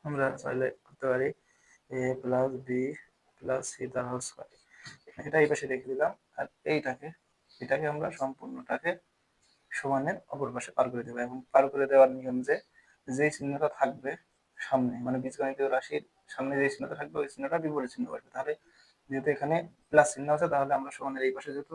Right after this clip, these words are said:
পার করে দিব, সেহেতু আমরা মাইনাস চিহ্ন ব্যবহার করবো। তাহলে মাইনাস টু into a b plus b c plus c, c a অথবা a c আর কি, আর কি বলবো, তাহলে a c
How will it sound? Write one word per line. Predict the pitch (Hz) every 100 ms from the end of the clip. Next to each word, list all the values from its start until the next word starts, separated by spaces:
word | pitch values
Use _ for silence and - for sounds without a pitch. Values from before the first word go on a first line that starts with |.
| 165
পার | 135 127
করে | 131 131
দিব, | 139 - _ _ _ -
সেহেতু | 127 131
আমরা | 139 190 240
মাইনাস | 123 123 -
চিহ্ন | 123
ব্যবহার | 117 -
করবো। | - 117
তাহলে | 123 123 117
মাইনাস | 120 139 165 - - -
টু | - 123
into | 123 120 147 180 127
a | 120 123
b | 170 - _ _ _ _ _ _ _ _ _ - - _ - -
plus | 123 135 - - _ _ _ _ - 147 131
b | - 120
c | - 170 -
plus | 127 - - -
c, | - 135 170 _ _ _ _ _ _ -
c | - 151 156
a | 262 -
অথবা | - - 254 302 156
a | -
c | 135 123
আর | -
কি, | -
আর | 127
কি | 131
বলবো, | 120 123
তাহলে | 131 143 135 135 _ 127
a |
c | -